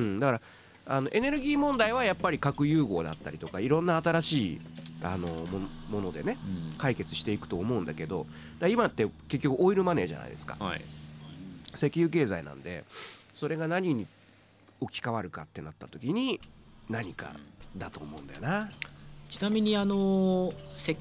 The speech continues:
Speaker 2: あの、化石燃料って、
Speaker 1: うん。
Speaker 2: 向こう四五千年ぐらいはあるらしいですよ。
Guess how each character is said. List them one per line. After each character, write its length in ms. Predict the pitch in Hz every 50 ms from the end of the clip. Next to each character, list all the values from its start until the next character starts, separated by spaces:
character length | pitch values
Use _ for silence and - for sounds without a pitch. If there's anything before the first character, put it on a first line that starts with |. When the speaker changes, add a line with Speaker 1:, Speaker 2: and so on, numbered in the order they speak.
| - -
Speaker 2:
あ 100 | 139 127
の、 360 | 123 123 120 120 117 113 101 - - - - - - - - - - - - - - - - - - - - - -
化 100 | - -
石 260 | 156 - 190 190 196
燃 220 | 185 185 180 165 120
料 200 | 98 92 78 78
っ 220 | - - - -
て、 360 | - 87 87 85 78 69 - - - - - - - - - -
Speaker 1:
う 40 | 127
ん。 280 | 135 127 110 98 82 -
Speaker 2:
向 100 | 107 123
こ 180 | - - 190 190
う 40 | 185
四 140 | - - 147
五 120 | 139 156 156
千 200 | - 170 160 156
年 160 | 156 156 156
ぐ 60 | 151
ら 80 | 131 92
い 20 |
は 60 | 80
あ 40 | 80
る 60 | 87
ら 80 | 92 90
し 60 | 92
い 40 | 95
で 40 | -
す 40 | -
よ。 100 | -